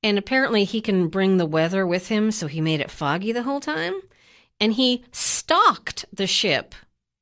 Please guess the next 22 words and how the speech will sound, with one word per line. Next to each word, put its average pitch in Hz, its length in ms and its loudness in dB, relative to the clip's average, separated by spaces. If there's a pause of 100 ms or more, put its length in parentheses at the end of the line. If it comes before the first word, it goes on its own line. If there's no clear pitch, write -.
(400)
so 240 200 2
he 254 200 0
would 226 160 2
be 214 140 4
able 208 220 0
to 202 180 -2
assimilate 196 640 0
in 190 140 0
America, 196 720 0
because 196 460 -2
he 190 440 0 (180)
became 185 600 0
a 160 280 0
mysterious 196 680 0
this 208 360 0
or 180 120 -2
that 208 340 2
to 214 120 2
all 254 280 6
these 233 260 2
other 233 640 6
people, 160 720 -2